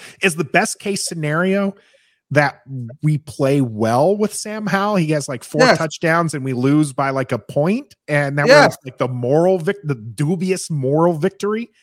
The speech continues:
Speaker 2: Yeah, 'cause that'll solidify the backup court, the backup spot because Taylor's gone. He leaving. He's, if Ron's here next year, he ain't going through this again. No matter, like, "Hey, you're starting. You're not starting.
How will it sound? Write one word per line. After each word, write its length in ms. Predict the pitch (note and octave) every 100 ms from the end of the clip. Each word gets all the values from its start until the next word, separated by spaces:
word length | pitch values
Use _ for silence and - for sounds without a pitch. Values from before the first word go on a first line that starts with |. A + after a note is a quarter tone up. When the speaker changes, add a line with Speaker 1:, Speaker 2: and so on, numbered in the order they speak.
| _ _ _ _ -
Speaker 2:
Yeah, 240 | D4+ A3 - _ _ -
'cause 180 | G#3 F#3+
that'll 300 | A#3 A#3+ A3
solidify 640 | A#3+ A#3+ A3+ A3 A3 G#3
the 80 | G3
backup 320 | G3 - G3
court, 300 | - D#3+ -
the 100 | C#3
backup 340 | C#3+ G3+ G#3 C#3+
spot 380 | - C#3 C#3+
because 320 | D#3 - D3 -
Taylor's 380 | F#3 G3 D#3
gone. 420 | A2 C#3+ B2 A#2+ C3
He 100 | D#3+
leaving. 400 | D#3+ C3 A#2+ B2+
He's, 300 | D3+ E3 - _ _ _ _
if 140 | B2+ B2
Ron's 300 | G3 D4 C4+
here 120 | D4
next 280 | D4 C#4 -
year, 240 | D4+ D4+
he 80 | C4
ain't 160 | D4 A#3
going 240 | F#3 D#3
through 140 | D3 C#3+
this 180 | C3+
again. 280 | C#3+ C3+ C#3
No 80 | F3
matter, 220 | F3 E3+
like, 280 | D3 B2+ -
"Hey, 160 | - F#3+
you're 120 | D#3
starting. 380 | C#3+ E3+ C#3 A2
You're 80 | A#2+
not 160 | C3 A#2
starting. 340 | A2 G2+ G2